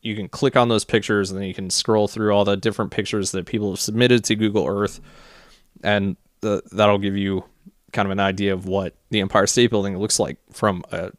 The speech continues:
a, a person's perspective. The same kind of thing is allegedly happening with P S five games. So that, I, that is kind of the idea.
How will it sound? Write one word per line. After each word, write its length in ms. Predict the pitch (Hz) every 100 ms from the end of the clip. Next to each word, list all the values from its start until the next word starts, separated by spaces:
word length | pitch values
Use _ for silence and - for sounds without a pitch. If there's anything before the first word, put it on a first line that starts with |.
| _ _ -
a, 240 | 65 - - _ _ _ _ _ - _ _
a 240 | - 58 -
person's 580 | - 120 110 117 101 -
perspective. 800 | - - 101 - 98 - 78 - _ _ _ _ _ _ _ _ _ _ - - - -
The 80 | 117
same 220 | 139 123
kind 160 | 123 110
of 80 |
thing 160 | 120 110
is 380 | 98 90 - - -
allegedly 540 | 101 107 101 98 95
happening 380 | 98 95 101 95
with 300 | 90 85 - -
P 160 | -
S 140 | 98 -
five 320 | - 127 117
games. 440 | 98 87 98 - - - - - - - - - _ _ _ -
So 420 | - 110 98 101 -
that, 280 | 110 110 -
I, 260 | 113 104 90
that 320 | - 120 117 -
is 520 | 113 107 101 - - - -
kind 160 | - 110
of 100 | 104
the 120 | 95
idea. 560 | 95 95 110 101 98